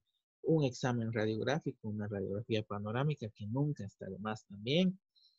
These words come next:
En todos estos, en todas estas, eh, intervenciones quirúrgicas que nosotros vayamos a hacer,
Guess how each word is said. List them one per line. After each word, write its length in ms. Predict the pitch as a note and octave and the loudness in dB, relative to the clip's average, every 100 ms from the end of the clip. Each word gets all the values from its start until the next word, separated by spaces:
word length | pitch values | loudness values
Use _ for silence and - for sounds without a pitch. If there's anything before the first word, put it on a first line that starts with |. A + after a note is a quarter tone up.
| _ _ _ _ | _ _ _ _
En 280 | C3+ C3 B2+ | -6 -4 2
todos 420 | - G3+ G3+ F#3 D3 | 4 6 4 0 -2
estos, 420 | D3 _ C3+ C#3 | -4 _ -6 -6
en 220 | C#3+ C#3 | -10 -2
todas 400 | F#3 A3 B3+ - | 0 2 0 -2
estas, 480 | B2+ - A2+ A#2 - | -6 -6 -10 -10 -12
eh, 260 | - - - | -12 -10 -8
intervenciones 800 | B2 A#2+ A#2 A2 A#2 D#3 D#3+ - | -8 -4 -4 -4 0 0 0 -2
quirúrgicas 560 | A#2 A#2+ B2 A#2+ G#2+ _ | 0 0 0 -8 -16 _
que 100 | G#2 | -14
nosotros 480 | G#2+ C#3 C#3 B2+ | -6 -6 -6 -8
vayamos 460 | G#2+ G#2 G#2+ G#2+ A2 | -6 -6 -6 -8 -10
a 40 | |
hacer, 320 | A2+ F3 A3 | -2 2 2